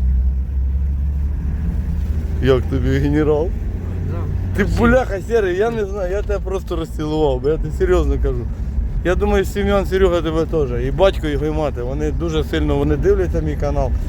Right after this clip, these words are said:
Speaker 1: І
Speaker 2: Ну, тепер будуть знати, що робити.
Speaker 1: Вони
Speaker 2: Ну,
Speaker 1: будуть
Speaker 2: ну,
Speaker 1: знати.
Speaker 2: туди не лізти.
Speaker 1: Ні, вони будуть знати, хто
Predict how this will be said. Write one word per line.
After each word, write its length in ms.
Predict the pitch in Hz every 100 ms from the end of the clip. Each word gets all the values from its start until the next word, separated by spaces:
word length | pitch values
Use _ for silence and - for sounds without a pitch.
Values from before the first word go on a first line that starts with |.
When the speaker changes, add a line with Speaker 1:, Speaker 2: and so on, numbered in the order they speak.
| - - - -
Speaker 1:
І 40 | 151 151 147 151 147 139
Speaker 2:
Ну, 60 | 135
тепер 200 | 220 208
будуть 220 | 190 175
знати, 200 | 185 175 151
що 80 | 160
робити. 340 | 156 147 120 - -
Speaker 1:
Вони 180 | 151 190
Speaker 2:
Ну, 60 |
Speaker 1:
будуть 140 | 180 190
Speaker 2:
ну, 60 | 196
Speaker 1:
знати. 300 | 240 240 -
Speaker 2:
туди 120 | 214
не 120 | 202 156 156
лізти. 140 | - - - -
Speaker 1:
Ні, 180 | 151 175
вони 220 | 147 185
будуть 200 | 175 196
знати, 320 | 160 202 202 -
хто 480 | - 202 202 190